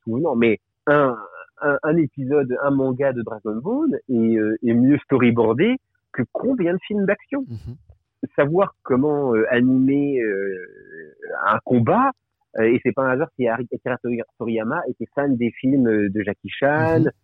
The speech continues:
Speaker 1: euh, de, des films
Speaker 2: Les
Speaker 1: de
Speaker 2: films
Speaker 1: Hong
Speaker 2: hongkongais,
Speaker 1: Kong,
Speaker 2: ouais.
Speaker 1: euh,
Speaker 2: Mhm.
Speaker 1: voilà, de, de Yuen Bao, euh, Sammo Hung, euh, tous ces films que, que, que j'ai vus, les, les, les films René Château Vidéo en V H S,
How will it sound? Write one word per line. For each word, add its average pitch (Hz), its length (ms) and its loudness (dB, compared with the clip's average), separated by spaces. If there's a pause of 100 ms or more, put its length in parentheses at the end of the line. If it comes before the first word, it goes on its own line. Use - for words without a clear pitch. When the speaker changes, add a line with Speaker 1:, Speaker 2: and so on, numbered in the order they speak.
(260)
Speaker 1:
euh, 101 840 4
de, 110 180 -2
des 107 120 -6
films - 0 - (100)
Speaker 2:
Les 120 60 0
Speaker 1:
de 107 60 2
Speaker 2:
films 104 140 2
Speaker 1:
Hong 135 60 2
Speaker 2:
hongkongais, 139 340 4
Speaker 1:
Kong, 165 240 2
Speaker 2:
ouais. 127 60 0
Speaker 1:
euh, 113 100 2 (100)
Speaker 2:
Mhm. 120 100 -18 (220)
Speaker 1:
voilà, 139 420 0
de, 113 140 0
de 107 120 0
Yuen 110 340 4
Bao, 147 800 4
euh, 113 260 -6 (140)
Sammo 120 580 0
Hung, 123 260 -2 (280)
euh, 110 280 0
tous 165 160 -6
ces 131 120 2
films 208 380 0
que, 120 80 0
que, 110 200 2
que 110 180 0
j'ai 107 180 2
vus, 160 380 2
les, 117 240 4
les, 107 140 2
les 104 160 0
films 131 200 2
René 117 300 4
Château 117 260 0
Vidéo 117 440 4
en 110 60 2
V 104 120 0
H 107 240 0
S, 254 100 0